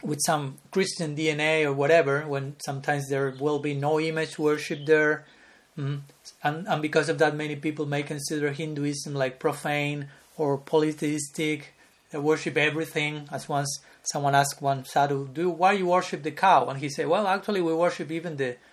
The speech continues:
broom that, that we use for cleaning the temple." Mm. So,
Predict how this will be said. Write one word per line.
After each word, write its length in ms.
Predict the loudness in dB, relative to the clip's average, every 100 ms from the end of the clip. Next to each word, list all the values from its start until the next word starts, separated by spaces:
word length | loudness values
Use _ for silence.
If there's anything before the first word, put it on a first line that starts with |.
| _ -10
broom 460 | 0 2 2 0
that, 180 | -6 -10 _ _ _
that 120 | -6
we 140 | -2 0
use 360 | 2 0 -2 -10 _ _
for 220 | _ -6 -6
cleaning 400 | -4 -6 -4 -6
the 60 |
temple." 480 | -4 -4 -6 -8 -18 _ _ _ _ -12
Mm. 160 | -12 -12 _ _ _
So, 320 | -6 -2 -2